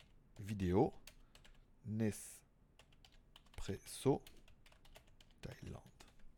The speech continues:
Euh, saveur d'Asie. <laughs> Le titre bien putaclic. T'imagines, <laughs> t'imagines la vidéo si elle s'appelle, euh, vidéo, vidéo Nespresso Thaïlande,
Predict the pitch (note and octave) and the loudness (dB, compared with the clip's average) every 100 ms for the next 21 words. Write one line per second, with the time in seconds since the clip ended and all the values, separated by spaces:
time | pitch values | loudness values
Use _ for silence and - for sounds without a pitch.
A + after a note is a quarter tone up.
0 | - - - - - - - - - - | -20 -20 -20 -20 -20 -20 -20 -20 -18 -20
1 | - - - - F#2+ F2+ F2 F2+ F2 - | -18 -20 -12 -2 0 2 0 -2 -4 -12
2 | - - - - - - - - - - | -20 -20 -20 -20 -20 -20 -20 -16 -8 6
3 | A2+ F#2+ A2+ B2+ C#3+ - - - - - | 6 10 10 10 8 -2 -20 -20 -20 -20
4 | - - G2+ E2+ F2+ - - - G2 - | -14 -2 0 0 -4 -2 -2 0 -2 0
5 | - - - B2+ A#2+ C3 - - F#2 - | 4 10 12 12 10 8 0 0 0 -2
6 | G#2+ A2+ - - - - D#3+ C#3+ A#2+ F#3+ | -4 -4 -6 -10 -8 2 8 8 8 6
7 | B3 - - - G3+ - - - - - | 2 -2 -12 -6 8 8 8 2 -8 -2
8 | - E3 A3 A#3 C3 C#3 A#3 C#3 - - | 6 8 10 10 12 12 12 10 10 10
9 | C3 A#2 - - - G#2+ G2+ G2 F#2+ F2 | 10 8 2 -6 6 10 12 10 8 2
10 | - - - - - - F#2 G#2 C3+ C#3+ | -6 -14 -12 -12 -12 -12 0 10 12 12
11 | D3 D#3 D#3 - G2+ C#3+ C#3 C3+ B2 B2 | 12 12 12 12 8 12 12 12 12 6
12 | - - A#2+ - A#2 G#2+ F2+ F2 | 6 4 6 6 6 4 2 -4